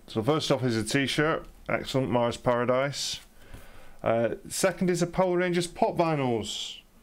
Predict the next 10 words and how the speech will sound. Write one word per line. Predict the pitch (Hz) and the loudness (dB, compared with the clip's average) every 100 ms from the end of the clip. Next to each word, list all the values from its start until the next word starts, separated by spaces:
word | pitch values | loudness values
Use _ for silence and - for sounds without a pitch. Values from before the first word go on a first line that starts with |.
| - - - - - | -14 -6 -4 -4 -8
which | - 165 175 - | 0 2 2 -2
apparently | - - 185 180 156 | -2 0 0 2 2
there | 160 165 | 2 2
were | 165 | 0
four | - 180 170 | 2 2 4
different | 165 170 175 135 | 2 0 0 2
ones | 143 139 - | 2 0 -2
to | 151 | -4
collect. | - 156 156 151 - - - - - _ _ _ - - - - - - - - - - | 0 0 2 0 -6 -14 -14 -16 -20 _ _ _ -12 -12 -20 -20 -20 -20 -20 -20 -20 -14
Shit. | - - 170 139 - - | -6 0 0 0 -6 -14